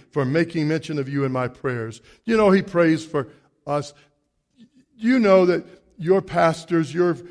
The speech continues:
leaders pray for you. Do you know that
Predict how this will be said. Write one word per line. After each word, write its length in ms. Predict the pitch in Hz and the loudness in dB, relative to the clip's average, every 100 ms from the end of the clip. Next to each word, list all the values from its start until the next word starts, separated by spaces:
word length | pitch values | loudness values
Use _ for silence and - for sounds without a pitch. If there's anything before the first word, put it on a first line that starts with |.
| _ | _
leaders 600 | 151 165 175 170 165 160 - - | -4 -2 0 0 0 -2 -10 -20
pray 240 | - 160 | -4 -4
for 220 | 143 - | -4 -8
you. 280 | 147 147 151 151 _ _ _ _ _ _ _ _ _ _ _ _ - | -10 -10 -14 _ _ _ _ _ _ _ _ _ _ _ _ _ -4
Do 80 | |
you 80 | 202 | 0
know 260 | 220 220 220 | 4 6 6
that 300 | 208 165 - | 4 0 -6